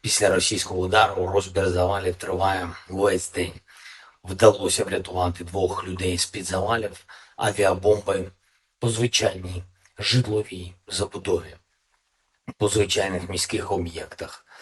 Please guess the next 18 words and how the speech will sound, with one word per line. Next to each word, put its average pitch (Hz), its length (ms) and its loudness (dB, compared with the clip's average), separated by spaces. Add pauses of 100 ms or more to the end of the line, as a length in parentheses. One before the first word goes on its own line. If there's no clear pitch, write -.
(380)
Сьогодні 110 400 2
ж 110 120 0
росіяни 104 460 2
завдали 92 440 0
ударів 92 680 -2 (380)
керованими 90 760 -2
бомбами 92 640 -4 (120)
також 92 300 0
по - 160 -10
Харківщині, 92 840 -4 (560)
по 117 100 0
Донеччині, 90 840 0
по 101 120 0
Сумщині. - 680 -4 (840)
Зокрема, 95 540 2
у 90 160 4
Глухові 90 640 -4 (200)
пошкодження 90 720 0